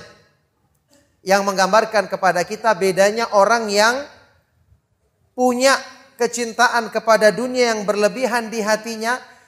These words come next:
bagaimana sikapnya terhadap dunia, dan orang yang menjadikan akhirat sebagai niat utamanya.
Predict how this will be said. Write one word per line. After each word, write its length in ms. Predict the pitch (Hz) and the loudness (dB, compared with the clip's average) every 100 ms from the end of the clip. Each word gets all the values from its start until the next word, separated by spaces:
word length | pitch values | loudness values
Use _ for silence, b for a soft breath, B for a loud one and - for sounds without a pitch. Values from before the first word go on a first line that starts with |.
| b | b
bagaimana 640 | 147 220 202 240 254 277 | 2 2 2 -2 0 0
sikapnya 560 | 277 262 - 269 269 269 | 0 -2 0 -2 0 -4
terhadap 480 | 254 240 233 226 220 | -2 -2 0 0 0
dunia, 400 | 208 226 262 277 | -2 -4 0 0
dan 160 | 240 233 - | 0 0 0
orang 320 | 233 247 277 | 2 2 0
yang 240 | 233 233 277 294 B B B | 0 0 0 -4 B B B
menjadikan 720 | 214 247 240 226 277 285 277 | -6 0 0 0 0 0 2
akhirat 480 | 240 196 262 277 - | 0 2 2 2 2
sebagai 400 | 226 233 214 233 | 2 4 4 4
niat 320 | 285 269 - | 4 2 0
utamanya. 540 | 240 214 202 180 139 | 2 2 4 2 0